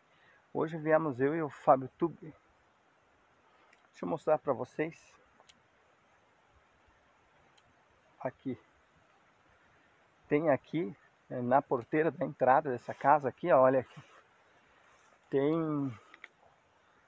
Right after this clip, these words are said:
ferradura de cavalo.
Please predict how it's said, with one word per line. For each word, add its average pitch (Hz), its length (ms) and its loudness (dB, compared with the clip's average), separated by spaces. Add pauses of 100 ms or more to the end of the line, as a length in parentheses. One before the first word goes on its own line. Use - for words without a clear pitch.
(540)
ferradura 143 680 2 (640)
de 143 60 -8
cavalo. 135 580 2